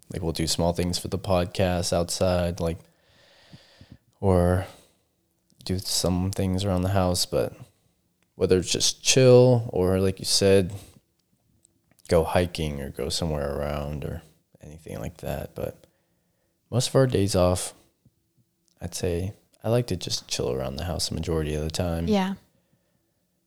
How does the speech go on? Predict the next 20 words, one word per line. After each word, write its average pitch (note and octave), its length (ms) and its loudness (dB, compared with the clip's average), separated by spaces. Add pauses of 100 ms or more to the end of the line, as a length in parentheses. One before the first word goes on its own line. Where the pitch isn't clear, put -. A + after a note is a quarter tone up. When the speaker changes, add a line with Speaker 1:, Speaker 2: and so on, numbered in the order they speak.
(160)
Speaker 2:
I A3 80 0
agree. G3 400 -2 (1160)
Speaker 1:
Drink D#2+ 220 -2
a C#2+ 80 -2
lot C#2+ 180 4
of - 100 -8
coffee. C#2+ 500 -4 (220)
Speaker 2:
<laughs> C#4+ 760 10 (1000)
Yeah, A3 380 4 (260)
love A#3 240 -2
a A#3 40 -2
good A3+ 220 2
iced A3 320 -2
coffee. A3 480 -2 (140)
Speaker 1:
Yeah, B1 220 -6 (120)
maybe D#2+ 240 -2
get D#2 180 2
a D#2+ 40 0
video D#2 360 0
or D2+ 200 -2